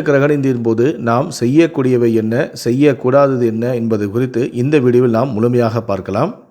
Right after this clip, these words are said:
இந்த வீடியோக்குள்ள போறதுக்கு முன்னாடி இந்த வீடியோக்கு ஒரு லைக் பட்டனை பிரஸ் பண்ணிருங்க. நீங்க இதுவரைக்கும் என்னோட சேனலை சப்ஸ்கிரைப் பண்ணாம இருந்தீங்கன்னா மறக்காம சப்ஸ்கிரைப் பண்ணிக்கோங்க. கூடவே அந்த பெல் சிம்பலையும்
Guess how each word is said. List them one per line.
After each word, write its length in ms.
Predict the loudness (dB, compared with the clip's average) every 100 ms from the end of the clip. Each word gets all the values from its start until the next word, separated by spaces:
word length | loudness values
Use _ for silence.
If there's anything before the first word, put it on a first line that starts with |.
| _ _ _ _ _
இந்த 180 | 0 4 4
வீடியோக்குள்ள 380 | 4 2 0 0
போறதுக்கு 380 | 0 0 -2 -4 -4
முன்னாடி 260 | -2 0 0
இந்த 140 | 0 2
வீடியோக்கு 300 | 4 2 2 0
ஒரு 80 | 0
லைக் 180 | -2 -2
பட்டனை 300 | -6 -4 -6
பிரஸ் 180 | -8 -10
பண்ணிருங்க. 340 | -8 -6 -2 -2 0
நீங்க 200 | 0 2 2
இதுவரைக்கும் 380 | 4 4 2 2
என்னோட 120 | -2 -2
சேனலை 260 | -2 -2 -2
சப்ஸ்கிரைப் 420 | -4 -8 -4 -4 -2
பண்ணாம 280 | -4 -4 -4
இருந்தீங்கன்னா 340 | -6 -4 -2 0
மறக்காம 400 | -2 -2 -4 -6 -8
சப்ஸ்கிரைப் 360 | -12 -2 -2 0
பண்ணிக்கோங்க. 340 | -4 -2 -2 -2 -10 -20 _
கூடவே 220 | 2 4 2
அந்த 120 | 0
பெல் 160 | -4 -6
சிம்பலையும் 300 | -6 -4 -2